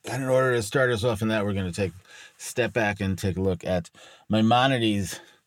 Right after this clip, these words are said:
summary, as it were, of, halachic summary of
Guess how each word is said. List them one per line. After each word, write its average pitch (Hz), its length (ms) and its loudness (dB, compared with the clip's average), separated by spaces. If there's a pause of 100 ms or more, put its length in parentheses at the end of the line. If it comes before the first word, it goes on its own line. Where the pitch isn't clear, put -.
summary, 113 540 0
as 87 160 -2
it 85 60 -4
were, 104 320 0
of, 104 560 -2
halachic 104 440 -2
summary 87 380 -4
of 92 420 -2